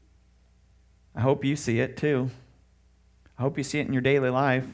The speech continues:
A house divided against itself cannot stand. Seek common ground. What do you guys both agree on?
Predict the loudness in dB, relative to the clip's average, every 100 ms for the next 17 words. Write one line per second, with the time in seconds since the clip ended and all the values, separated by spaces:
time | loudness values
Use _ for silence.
0 | -18 _ _ _ _ _ _ _ _ _
1 | -10 0 4 4 2 8 8 8 4 0
2 | 0 2 6 6 4 -4 0 4 4 2
3 | -2 2 4 6 4 0 -6 -20 _ -20
4 | _ _ _ _ _ _ _ _ _ -16
5 | -8 2 4 4 2 -6 -2 6 6 6
6 | 6 8 8 8 6 4 0 -12 -20 -20
7 | -20 -20 -20 -20 _ _ _ 2 2 4
8 | 10 10 10 8 8 6 4 6 8 8
9 | 6 4